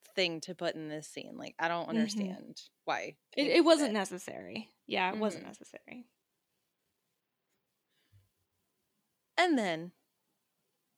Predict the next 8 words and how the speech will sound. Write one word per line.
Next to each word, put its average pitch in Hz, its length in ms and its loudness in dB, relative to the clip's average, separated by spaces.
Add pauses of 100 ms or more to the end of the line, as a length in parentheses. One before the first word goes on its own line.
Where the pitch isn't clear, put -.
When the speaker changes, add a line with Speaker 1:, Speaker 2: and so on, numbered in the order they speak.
(320)
Speaker 1:
we 190 140 0
can 185 160 -6
finally 160 380 0
get 160 220 -2
to 151 240 -6
David 143 380 -8
and 147 120 -10
Donna's 131 560 -10